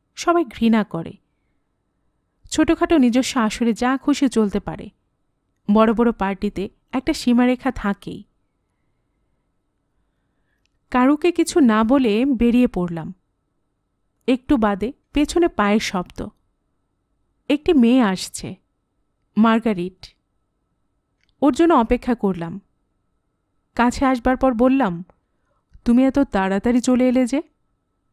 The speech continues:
মার্গারিট বলল, "কাল ভোরবেলা আমাকে চার্চে যেতে হবে, কিন্তু তুমি এলে কেন?" "আমার আর ভালো লাগছিল না।" "আমারও না। চলো,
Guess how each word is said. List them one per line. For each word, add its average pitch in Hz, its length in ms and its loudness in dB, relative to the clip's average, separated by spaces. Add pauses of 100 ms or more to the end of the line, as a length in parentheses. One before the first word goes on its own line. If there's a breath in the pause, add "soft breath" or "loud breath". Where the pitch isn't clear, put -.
(880)
মার্গারিট 240 480 2
বলল, 285 380 2 (720)
"কাল 269 180 2
ভোরবেলা 240 480 0
আমাকে 277 260 -2
চার্চে 214 360 -4
যেতে 190 240 -4
হবে, 180 320 -8 (540)
কিন্তু 262 220 0 (180)
তুমি 285 220 4
এলে 311 200 0
কেন?" 185 340 -4 (1400)
"আমার 214 320 2
আর 285 100 4
ভালো 220 320 0
লাগছিল 190 460 -4
না।" 175 260 -12 (1120)
"আমারও 240 400 4
না। 185 220 -4 (1200)
চলো, 208 440 0